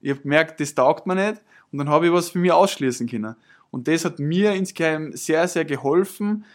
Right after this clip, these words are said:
mich dann auch auf meine Stärken zu konzentrieren. In dem Fall vor allem das Schreiben und, äh, hab mich einfach dann wirklich auf, auf diese Stärken konzentriert und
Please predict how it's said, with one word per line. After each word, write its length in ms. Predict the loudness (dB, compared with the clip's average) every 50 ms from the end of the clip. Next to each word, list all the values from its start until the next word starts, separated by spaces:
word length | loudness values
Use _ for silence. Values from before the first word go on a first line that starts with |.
| _ _ _ _
mich 180 | -8 -8 -6 -4
dann 140 | -4 0 2
auch 220 | 4 6 8 8
auf 180 | 6 6 2 -4
meine 300 | -4 -2 0 0 0 -2
Stärken 500 | -4 -4 -2 0 0 0 0 -2 -6 -8
zu 100 | -8 -6
konzentrieren. 720 | -4 -4 -4 -4 -6 -6 -4 -2 -2 0 0 -2 -4 -6 _ _ _ _ _ _
In 80 | -10 -4
dem 220 | -2 -2 -2 0
Fall 460 | 2 6 6 8 8 8 6 4 2 -4 -4
vor 120 | 2 2
allem 180 | 2 2 2 0
das 120 | 0 -2
Schreiben 640 | -2 -2 0 0 2 4 2 4 4 2 0 0 -2 _ _ _ _ _ _ _
und, 540 | -2 2 4 4 4 4 2 0 -4 -8 -4
äh, 500 | 2 4 6 6 8 8 6 6 4 2 -4 _ -4
hab 220 | 2 4 4 4
mich 100 | 6 6
einfach 240 | 6 4 4 0 -6 -10 _ _ -2
dann 140 | 0 2 2
wirklich 240 | 2 2 0 0 -2
auf, 220 | -2 -2 -4 -8 -4 -2
auf 220 | -2 -2 -2 -4
diese 200 | -4 -2 -2 -2
Stärken 440 | 0 0 0 2 2 0 0 -2 -4
konzentriert 680 | -4 -4 -6 -6 -8 -8 -4 0 2 4 4 2 2
und 380 | 0 -6 -6 -6 -6 -8 -12 -18